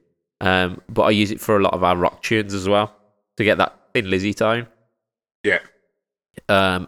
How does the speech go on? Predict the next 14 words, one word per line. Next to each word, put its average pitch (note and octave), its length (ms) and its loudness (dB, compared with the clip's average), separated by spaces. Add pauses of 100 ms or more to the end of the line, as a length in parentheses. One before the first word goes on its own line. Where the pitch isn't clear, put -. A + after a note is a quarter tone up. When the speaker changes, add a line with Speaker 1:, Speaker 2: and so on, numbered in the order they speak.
Speaker 1:
and F#2+ 320 -4
the, F#2 420 -2 (760)
the G#2+ 100 -2
chorus, G#2 460 2
I G2 40 2
pretty G2+ 260 0
much G#2+ 220 -8
max F#2+ 400 0
out F#2 140 2
everything, F2+ 500 -2 (960)
um, F2+ 420 4 (460)
to - 240 0 (260)
almost G#2 680 0 (220)
emulate F#2 560 0